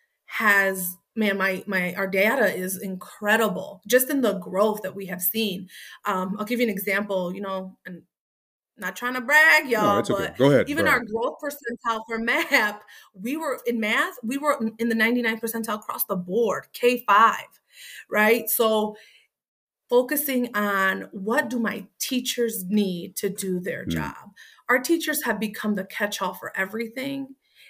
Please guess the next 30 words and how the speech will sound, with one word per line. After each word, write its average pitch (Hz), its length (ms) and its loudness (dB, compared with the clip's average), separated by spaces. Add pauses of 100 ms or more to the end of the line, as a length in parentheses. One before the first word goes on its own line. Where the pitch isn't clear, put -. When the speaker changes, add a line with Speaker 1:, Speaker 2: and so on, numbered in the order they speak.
Speaker 1:
And 208 120 0
I 196 40 0
have 214 180 0
all 202 120 0
these 196 160 -2
other 202 240 -2
staff 247 400 2
that 202 100 4
I'm 208 140 2
like, 190 180 -2
"You 220 80 0
know 226 120 2
what? 226 360 0 (300)
A 214 100 0
B 226 140 2
S 226 200 4
one 233 300 0
or, 185 240 0
or, 190 460 -6
you 202 80 -8
know, 185 160 -6
special 202 280 -4
education 208 380 -4
teacher, 214 180 -4
I 220 40 2
need 226 160 2
you 214 80 -2
to 190 80 -6
do 190 160 -6
this. - 360 -8